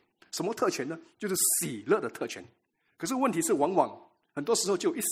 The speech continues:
小部分的信徒，一小部分的基督徒能够抓住这个特权，很多人都没有很好的把握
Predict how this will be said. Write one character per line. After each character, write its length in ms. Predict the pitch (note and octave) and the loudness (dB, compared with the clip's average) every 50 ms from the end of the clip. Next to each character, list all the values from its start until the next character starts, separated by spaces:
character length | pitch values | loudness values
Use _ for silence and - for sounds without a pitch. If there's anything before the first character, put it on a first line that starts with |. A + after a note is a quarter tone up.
| - | 0
小 180 | F3 D3 A2+ A2+ | 0 0 0 0
部 160 | - - B3 | -4 -6 -4
分 140 | - B3+ A#3+ | -2 0 0
的 80 | F#3 | 2
信 240 | E3 - - A3 F3+ | 0 0 -2 -2 -4
徒， 260 | - - C3+ D3+ - - - - | -2 -2 -2 -2 -2 -6 -14 -4
一 80 | - C4+ A3 - | -2 0 0 2
小 140 | - C#3+ - | 2 0 0
部 140 | - A#3 | 0 -6
分 120 | - - A3+ | -6 -2 0
的 100 | F#3+ E3 - - - - - | 0 0 -2 -4 -12 -16 -10
基 100 | - - | -6 -4
督 100 | A3 A3 | -2 -2
徒 140 | G3+ D3 D#3+ | 0 0 0
能 140 | E3 D#3 D#3+ | 0 0 0
够 100 | F#3 F3 - - - - _ _ | 0 0 0 -2 -14 -20 _ _
抓 280 | - C#4+ B3+ B3+ B3 B3 | -6 4 8 8 8 8
住 120 | - A3+ | 6 0
这 80 | G3 G3 | -4 0
个 100 | F#3 D#3 | 0 0
特 160 | - - C#3+ | 0 0 -4
权， 160 | A#2+ - F2+ F2+ - _ _ _ _ _ | -6 -8 -16 -16 -20 _ _ _ _ _
很 120 | - E3 G3+ | -4 -2 2
多 120 | - D#4 | 2 2
人 100 | C#4 B3+ | 2 2
都 80 | C4 C4 | 2 0
没 100 | A#3+ C4 | 0 2
有 120 | A3+ F3 | 0 0
很 160 | - F#3 A3 | 0 -2 0
好 120 | F#3+ F3 D3+ | 0 0 0
的 80 | D#3+ | 0
把 220 | - - C#3 A2+ B2 | 2 2 2 2 4
握 260 | D3 E3 D#3+ - | 4 4 2 2